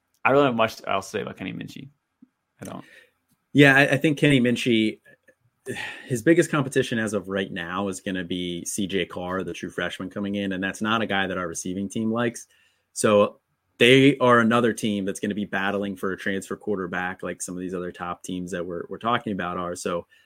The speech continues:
Speaker 2: I don't know if they get stuck holding the bag and they don't get to bring in a transfer, but even if they don't, I do like Kenny Minchey. I think he can run that offense pretty well, and he has some traits, uh,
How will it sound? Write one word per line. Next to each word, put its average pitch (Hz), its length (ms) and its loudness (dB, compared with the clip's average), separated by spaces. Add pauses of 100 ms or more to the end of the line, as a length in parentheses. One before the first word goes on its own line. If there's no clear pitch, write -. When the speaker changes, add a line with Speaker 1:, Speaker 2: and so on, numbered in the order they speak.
(540)
Speaker 2:
I 120 80 4
don't 127 120 8
know 127 80 8
if 120 100 2
they 120 120 8
get 120 180 4 (220)
stuck - 440 0 (280)
holding 117 320 2
the 120 60 -2
bag 113 400 0
and 101 120 -4
they 104 100 0
don't 104 280 -4
get 107 320 -2 (240)
to 120 100 -4
bring 123 200 2
in 127 60 2
a 131 60 2
transfer, 139 420 0
but 113 120 0
even 113 160 0
if 113 100 -6
they 101 100 0
don't, 101 300 -2
I 95 60 -4
do 98 280 -4
like 90 220 -6
Kenny 87 240 -10
Minchey. 87 360 -10
I 95 40 -8
think 110 180 -8
he 110 80 -8
can 101 140 -4
run 92 180 -6
that 90 180 -4
offense 85 400 -8
pretty 87 280 -8
well, 87 340 -6
and 90 120 -10
he 110 220 0
has 139 260 2
some 107 120 -4
traits, - 480 -6 (340)
uh, 87 300 -6